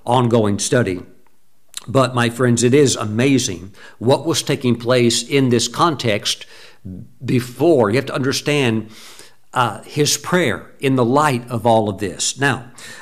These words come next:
uh, some years back, Bruce Wilkinson wrote the very famous book. Some of you probably have it on your library shelf of your home. It's called The Prayer of Jabez.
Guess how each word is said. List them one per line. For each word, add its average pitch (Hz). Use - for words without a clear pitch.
uh, 110
some 143
years 151
back, 120
Bruce 135
Wilkinson 110
wrote 117
the 117
very 110
famous 101
book. 147
Some 135
of 107
you 123
probably 135
have 107
it 123
on 104
your 95
library 107
shelf 123
of -
your 107
home. 123
It's 104
called 113
The 110
Prayer 104
of 95
Jabez. 127